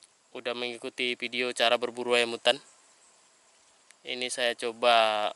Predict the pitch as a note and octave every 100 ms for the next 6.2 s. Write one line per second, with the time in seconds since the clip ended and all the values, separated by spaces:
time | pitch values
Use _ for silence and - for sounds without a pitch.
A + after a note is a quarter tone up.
0 | - _ _ _ _ _ _ _ _ _
1 | _ D3 B2 A#2 - C3 B2 _ C3 B2
2 | A#2+ A#2 B2+ - B2 A2+ A2+ B2 - A#2+
3 | - G#2 A#2+ - - A#2+ A2 - _ _
4 | _ _ _ _ _ _ _ _ _ B2+
5 | G#2 G#2+ G#2+ G#2+ G#2+ A2 A2 A2 G#2 A2
6 | -